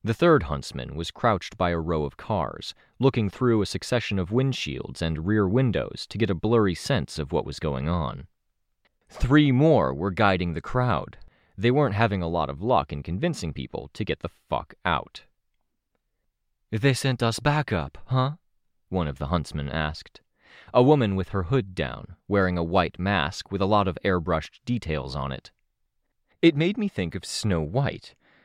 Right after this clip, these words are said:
Black hair perfectly arranged, overly rosy cheeks and eyeshadow, crimson lips. Their cape and hair blew against the wind,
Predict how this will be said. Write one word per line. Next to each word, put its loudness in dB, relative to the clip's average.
Black 2
hair 0
perfectly -2
arranged, -2
overly 4
rosy 2
cheeks -2
and -2
eyeshadow, 0
crimson 2
lips. -2
Their 8
cape 2
and 0
hair 2
blew -2
against 0
the 2
wind, -8